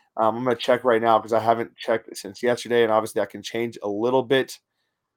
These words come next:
Let me pull that up for you. Iowa is currently at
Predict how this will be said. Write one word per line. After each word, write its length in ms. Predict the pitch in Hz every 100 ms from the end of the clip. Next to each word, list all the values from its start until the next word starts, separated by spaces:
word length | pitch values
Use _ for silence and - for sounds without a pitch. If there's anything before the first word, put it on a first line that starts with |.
| _
Let 140 | 104
me 120 | 110 95
pull 280 | - 110 104
that 200 | 95 -
up 260 | 113 117 -
for 260 | 117 117
you. 360 | 117 113 113 110 _ _ _ _ _ _ _ _ _ _ _ _ _ _
Iowa 460 | 113 123 127 131 123
is 180 | 120 113
currently 800 | - 117 120 98 117 117 117 -
at 480 | 110 113 107 -